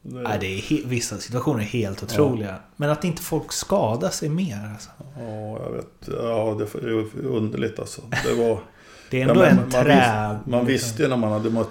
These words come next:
Speaker 1: Djurgården till exempel, då visste man ju att då var man ju blå över hela kroppen efteråt.
Speaker 2: Ja.
Speaker 1: Eh, lika när man mötte Malmö under deras storhetstid, deras backar var inte så jävla roliga.
Speaker 2: Ja.
Speaker 1: Alltså, de, man var ju blåslagen efter de matcherna.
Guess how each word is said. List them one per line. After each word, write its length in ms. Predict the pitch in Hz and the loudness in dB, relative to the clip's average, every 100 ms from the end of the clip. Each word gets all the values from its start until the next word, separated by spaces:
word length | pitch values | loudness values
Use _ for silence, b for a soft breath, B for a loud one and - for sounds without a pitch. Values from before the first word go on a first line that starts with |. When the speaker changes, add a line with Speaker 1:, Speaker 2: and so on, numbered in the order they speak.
| - | -2
Speaker 1:
Djurgården 400 | 123 135 131 113 | 2 2 2 -2
till 120 | 117 | -4
exempel, 400 | 110 120 107 117 | -4 -6 -6 -4
då 80 | 113 | -2
visste 340 | 110 107 - | 0 -2 -4
man 140 | 123 110 | -4 -2
ju 60 | |
att 140 | 107 - | -4 -2
då 240 | 117 113 | 0 2
var 220 | 110 57 | 2 0
man 160 | 58 60 | 0 -2
ju 80 | 104 | -2
blå 400 | 101 57 57 57 | -2 0 0 -2
över 100 | 57 | -2
hela 140 | - | -6
kroppen 480 | - - - - 117 | -6 -8 -8 -10 -10
efteråt. 600 | 117 - 113 110 - - - - | -10 -8 -6 -6 -10 -20 -18 -8
Speaker 2:
Ja. 60 | |
Speaker 1:
Eh, 120 | 107 104 117 120 131 - - | -4 -4 -8 -14 -18 -20 -16
lika 320 | - 113 - 117 | -6 -4 0 0
när 80 | |
man 120 | 110 110 | 0 0
mötte 240 | 107 - | -2 -2
Malmö 440 | 107 104 101 110 113 | 0 0 0 -4 -4
under 180 | 110 113 | -4 -4
deras 300 | 117 120 117 | -2 -4 -6
storhetstid, 800 | - 113 113 - 131 123 110 117 | -6 -4 -4 -6 -8 -6 -6 -4
deras 300 | 117 113 - | -4 -4 -6
backar 400 | - - - 110 | -8 -8 -8 -8
var 100 | 107 | -8
inte 200 | 104 101 | -12 -10
så 80 | - | -10
jävla 160 | - | -8
roliga. 340 | - - - - - | -8 -8 -10 -12 -10
Speaker 2:
Ja. 60 | 120 113 110 B B B B B - | -8 -8 -10 B B B B B -10
Speaker 1:
Alltså, 220 | - - | -8 -6
de, 140 | - | -4
man 160 | 110 110 | -2 2
var 100 | 113 | 2
ju 140 | 110 | 0
blåslagen 680 | 113 107 98 - 117 117 117 | -2 -4 -4 -4 -4 -6 -10
efter 220 | - - | -10 -8
de 100 | 110 | -6
matcherna. 420 | 101 104 - 101 | -6 -10 -14 -14